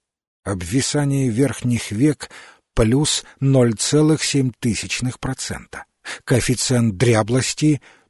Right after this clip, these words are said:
плюс ноль целых четырнадцать тысячных. Итого общий темп старения выше среднего на четыре с половиной процента и выше индивидуального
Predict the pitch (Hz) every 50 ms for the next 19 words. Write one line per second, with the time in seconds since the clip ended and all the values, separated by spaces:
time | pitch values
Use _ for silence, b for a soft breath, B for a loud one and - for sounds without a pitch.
0 | b _ - 120 104 110 120 120 - - - 127 123 117 113 107 - - - 127
1 | 131 139 147 143 - - B B B B B - 123 123 107 - - 123 113 110
2 | 123 127 - - 143 127 - _ - 180 156 110 - 87 - - - 76 71 -
3 | - - - B B B B B B B 139 120 - - 131 120 117 123 160 175
4 | - - - 170 160 135 - - - - 127 - - - 135 120 104 - - -
5 | - - 113 107 107 113 131 143 151 160 165 160 147 127 139 123 - - 107 -
6 | - 110 101 120 131 123 147 147 147 160 156 - B B B B B B 131 135
7 | 139 131 - - - 123 - 131 131 135 131 - - - 139 139 139 135 143 147
8 | 151 151 - - 180 180 - - - 190 165 117 85 73 - - - - _ _
9 | B B B B B B 196 202 220 190 147 139 165 151 120 - - - 127 127
10 | - - 147 139 127 127 117 139 139 127 131 120 143 135 123 120 117 110 117 117
11 | 117 117 110 117 117 -